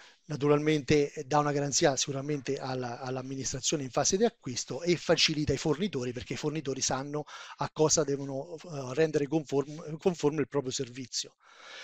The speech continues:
Stessa cosa per i principi del piano triennale. Eh, diciamo, il, parte del parere si appoggia proprio sulla conformità ai principi del piano triennale, quindi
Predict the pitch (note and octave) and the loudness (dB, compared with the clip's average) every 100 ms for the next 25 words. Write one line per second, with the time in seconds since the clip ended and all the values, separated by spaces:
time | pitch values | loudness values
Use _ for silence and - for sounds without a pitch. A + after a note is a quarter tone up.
0 | - - - - E3 G#3 D#3+ C3+ B2 C#3 | -14 -12 2 4 6 6 4 0 0 -4
1 | - C#3 C#3 C#3+ C#3 - C3 B2 B2 A#2+ | -4 -6 -4 -6 -4 -4 -6 -8 -10 -6
2 | C#3 B2+ A#2 B2+ A#2+ A#2 G#2+ A2+ - - | -6 -6 -8 -10 -8 -8 -8 -12 -18 -20
3 | - - - - B2+ B2 A#2 B2+ D3 - | -18 -20 -16 -10 -6 -6 -6 -8 -12 -18
4 | _ _ - E3 G3+ D3 B2 C3+ - D#3 | _ _ -16 -14 -14 -16 -10 -10 -8 -8
5 | D#3 - F3 E3+ E3 D#3 D#3 - D#3+ B2+ | -8 8 8 8 2 0 6 8 8 4
6 | B2 C#3 D3 E3 - E3 C#3 - F3 C3+ | -2 -4 -4 -6 -4 -2 0 4 4 6
7 | C#3+ D#3+ C#3+ C3+ F#3 E3 C3+ C3 C3+ E3 | 4 6 4 0 0 2 0 -2 -4 -4
8 | D#3 F#3+ C#3 B2+ - D#3 - D#3+ D#3+ - | -2 -4 -4 -4 -2 -2 -2 -6 -2 -2
9 | C3+ A#2+ C3 B2+ - C3+ B2 A#2+ B2 B2 | -4 -8 -4 -6 -4 -6 -4 -6 -6 -6
10 | A2+ A2 A#2 C#3 A#2+ G#2+ | -6 -8 -6 -6 -6 -12